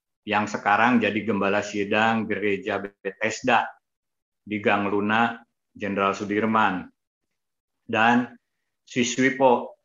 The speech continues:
yang tadi itu, Thomas Rusianto. Jadi bertiga mereka mulai mengumpulkan anak-anak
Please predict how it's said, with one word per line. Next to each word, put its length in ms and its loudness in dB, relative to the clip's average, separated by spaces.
yang 240 -4
tadi 320 -2
itu, 320 -8
Thomas 320 0
Rusianto. 880 -6
Jadi 160 -4
bertiga 720 0
mereka 400 -2
mulai 480 2
mengumpulkan 640 -4
anak-anak 640 -2